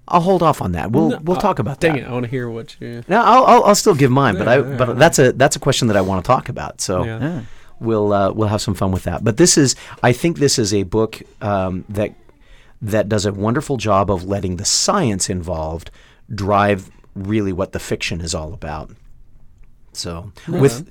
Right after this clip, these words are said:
Speaker 2: on.
Speaker 1: with that said, I mean, that really was the first question that I have. Wh-, what do you guys see in this as far as the things that drive the fiction? I mean, I say that there's a science that's involved.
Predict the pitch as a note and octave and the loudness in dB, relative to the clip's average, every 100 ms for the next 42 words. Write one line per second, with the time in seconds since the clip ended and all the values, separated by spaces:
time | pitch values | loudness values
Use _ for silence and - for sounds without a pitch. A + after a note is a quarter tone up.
0 | - C#3 - - C3+ G#2 F#3+ F#3+ F#2+ D#2+ | -6 0 2 4 2 2 2 2 0 -2
1 | A#2 A2 C3 A#2 C3+ A#2 G#2 A#2 G2+ F#2+ | 0 2 0 0 0 2 4 4 4 0
2 | - - A#2+ G#2+ A#2 G#2+ - G#2 G2 F2+ | -4 -8 -4 -2 0 0 0 0 0 0
3 | C3+ A#2+ F2 F2+ F#2+ - B2 C3 E3 D#3+ | 0 0 -4 -6 -10 -6 -4 -2 0 0
4 | C3+ A#2+ - - A3+ F3 - - - - | 0 0 -2 -2 -4 -6 -10 -18 -20 -20
5 | _ _ - A#2+ G2 F2+ D#2 - - G2+ | _ _ -6 -4 -2 -2 -2 -4 -4 -2
6 | G2 - G#2 G2+ G2 F2 G2+ - A2 G2 | -2 0 2 2 2 0 -4 -2 -2 -2
7 | A2 F2+ G2 G2+ F#2+ F#2+ F2 F2+ - F2+ | -4 -4 -2 0 2 0 -2 -6 -6 -6
8 | F2+ D#2+ F2+ G2 D3+ - B2 G#2+ A#2+ F2+ | -6 -8 -6 -2 -2 0 -2 -4 -6 -4
9 | F2 C3+ C#3 F2 - - - A2+ C3+ D#2 | -2 0 -2 -4 -8 -8 -8 -8 -4 -4
10 | D2+ F#2 | -4 -6